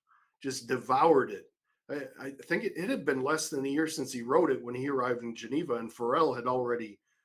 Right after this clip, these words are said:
um, read it and was, was so taken with how, how well it was. That's why he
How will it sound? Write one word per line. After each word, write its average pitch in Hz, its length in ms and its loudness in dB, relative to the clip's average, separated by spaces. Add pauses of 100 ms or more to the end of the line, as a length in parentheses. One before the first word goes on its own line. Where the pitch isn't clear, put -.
(300)
um, 101 440 -10
read 139 240 4
it 120 260 -2
and 117 180 -8
was, - 720 -8
was 110 320 -10
so 135 240 0
taken 131 580 4
with 117 260 -6 (340)
how, 123 380 -2
how 120 120 0
well 143 280 2
it 117 100 -4
was. 120 280 -2
That's 120 220 -4
why 117 180 -6
he 120 360 -6